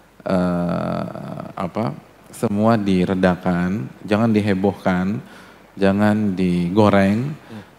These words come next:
Speaker 1: jangan dikasih bumbu, jangan dikasih mecin, tapi di, eh, kerucutkan, disederhanakan,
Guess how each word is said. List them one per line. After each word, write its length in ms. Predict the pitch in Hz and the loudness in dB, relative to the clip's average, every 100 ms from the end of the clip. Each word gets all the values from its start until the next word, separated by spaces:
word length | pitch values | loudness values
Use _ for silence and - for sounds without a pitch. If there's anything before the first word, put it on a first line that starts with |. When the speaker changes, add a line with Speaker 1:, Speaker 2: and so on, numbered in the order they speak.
| - | -4
Speaker 1:
jangan 360 | 95 95 104 | 0 2 2
dikasih 380 | 101 92 90 101 | 2 0 0 -2
bumbu, 540 | 95 92 90 101 147 165 | 0 0 0 0 0 -2
jangan 220 | 95 87 | -2 -2
dikasih 360 | 87 90 - 95 | -2 -4 -4 -2
mecin, 640 | 90 87 - 110 160 85 | -2 -2 -4 -4 -2 -4
tapi 640 | 120 90 - 98 95 92 90 | -4 -4 -2 0 0 -2 -4
di, 560 | 92 92 90 87 92 90 - - - - - - - - | -2 0 0 -2 -4 -8 -12 -20 -20 -20 -20 -20 -20 -8
eh, 680 | - 90 85 85 85 85 82 82 | -2 -2 -2 -4 -4 -6 -6 -10
kerucutkan, 840 | - 110 104 107 - - 113 123 123 - - - - - | -4 -2 0 -4 -4 0 0 0 -4 -10 -20 -20 -20 -12
disederhanakan, 1400 | 98 98 127 123 110 98 98 98 95 90 - 107 131 151 | -10 0 2 2 0 0 0 0 0 0 0 -2 -2 -6